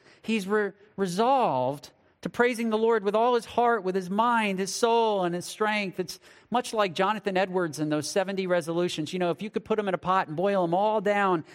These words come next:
into just one, you know, one, one resolution that it would cover all of them,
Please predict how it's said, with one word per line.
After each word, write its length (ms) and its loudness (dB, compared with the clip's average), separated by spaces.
into 200 0
just 300 -2
one, 320 2
you 80 -2
know, 120 2
one, 600 0
one 240 2
resolution 600 2
that 180 4
it 160 -2
would 200 -6
cover 580 0
all 340 4
of 200 0
them, 480 0